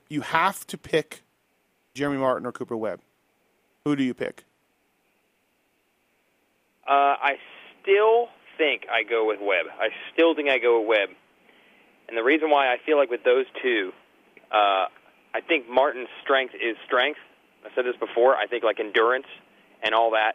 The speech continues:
Speaker 2: are, are really his strength. But I feel like the raw speed upside of Webb is a little higher. And in the end, we all know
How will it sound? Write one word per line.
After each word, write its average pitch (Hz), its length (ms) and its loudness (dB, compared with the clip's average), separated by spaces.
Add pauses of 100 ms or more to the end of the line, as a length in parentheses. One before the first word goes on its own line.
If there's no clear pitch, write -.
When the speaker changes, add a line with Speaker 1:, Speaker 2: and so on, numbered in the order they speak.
Speaker 2:
are, 110 260 0
are 104 240 0
really 107 280 2
his 110 180 -4
strength. 117 320 -2
But 110 120 2
I 107 60 2 (120)
feel 120 120 -2
like 117 220 0
the 104 140 0 (640)
raw 117 340 4 (120)
speed 113 400 -10
upside 95 500 0 (520)
of 98 240 2 (260)
Webb 107 260 2 (100)
is 95 220 -6 (300)
a 98 60 -2
little 104 260 2
higher. 107 340 2 (360)
And 104 160 -4
in 107 100 -4
the 110 140 0
end, 110 220 0
we 104 140 -2
all 104 160 2
know 98 280 -2